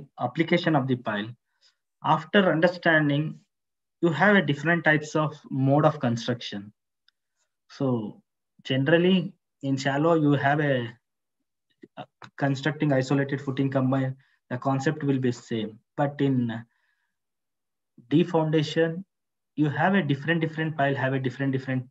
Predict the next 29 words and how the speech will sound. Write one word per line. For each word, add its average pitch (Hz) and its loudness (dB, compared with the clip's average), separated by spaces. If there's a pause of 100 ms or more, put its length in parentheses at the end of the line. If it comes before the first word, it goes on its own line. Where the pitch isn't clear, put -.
(200)
uh, 110 -6
methodologies. 123 -2 (920)
So 131 -4 (440)
you 131 -4
can 160 0
see 143 0 (100)
mode 135 -2
of 139 -2
construction. 127 -6
This 135 -4
is 160 -2
in 170 2
a 156 2
manual 151 4
method. 151 -4 (220)
This 127 -4
is 143 -4
called 151 0
as 139 -4
in 139 -2
a 123 -2
winch 147 -2
method. 143 -6 (540)
And 120 -4
this 135 -2
is 160 -2 (160)
rotary 160 2
method. 107 -2 (1500)
Initially, 165 0